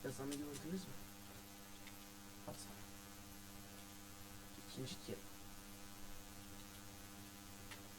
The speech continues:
Üçe bir, fena değil. Büyük mermi. Bir fast trade yani işte. Vallahi birinin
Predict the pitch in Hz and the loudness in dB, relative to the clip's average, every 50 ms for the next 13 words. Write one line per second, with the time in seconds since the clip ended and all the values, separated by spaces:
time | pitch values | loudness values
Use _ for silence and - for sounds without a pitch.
0 | - - - - - - - - - - 139 131 127 165 180 165 135 - 135 127 | -4 -4 -4 -4 -2 -2 0 2 6 8 8 10 12 12 12 12 10 8 6 6
1 | 127 127 131 135 147 160 160 143 - - - - - - - - - - - - | 6 6 6 6 6 6 6 6 4 2 0 -2 0 0 -2 -2 -2 -2 -2 -2
2 | - - - - - - - - - - - - - - 196 - - - - - | -2 -2 -2 -2 -2 -2 -2 -2 -2 -2 -2 -2 -2 -2 -2 -2 -2 -2 -2 -2
3 | - - - - - - - - - - - - - - - - - - - - | -2 -2 -2 -4 -4 -2 -2 -2 -2 -4 -4 -4 -4 -4 -4 -4 -4 -4 10 12
4 | 190 196 - - - - - - - - - - - - - - - - - - | 12 12 12 8 4 4 4 2 2 0 -2 -2 -4 -4 -2 -2 -2 -2 -2 -2
5 | - - - - - - - - - - - - - - - - - - - - | -2 -4 -4 -4 -4 -4 -4 -4 -4 -4 -4 -2 -4 -4 -4 -4 -4 -4 -4 -4
6 | - - - - - - - - - 98 - - - 127 123 - - 131 - - | -4 -4 -4 -4 -4 -4 -4 -2 0 0 0 2 4 4 4 2 2 0 0 0
7 | - 101 113 - 104 92 98 98 - 101 90 - 90 - - - - - - - | 0 0 2 2 2 2 0 0 0 0 0 0 0 -2 -2 -2 -2 -4 -4 -4
8 | - - - - - - - - - - - - - - - - - - - - | -4 -4 -4 -4 -4 -4 -4 -4 -4 -4 -4 -4 -4 -4 -4 -4 -2 -2 -2 0
9 | - - 123 127 127 127 127 131 135 143 135 131 135 147 143 135 | 2 2 4 4 4 4 4 6 6 6 6 6 6 6 4 4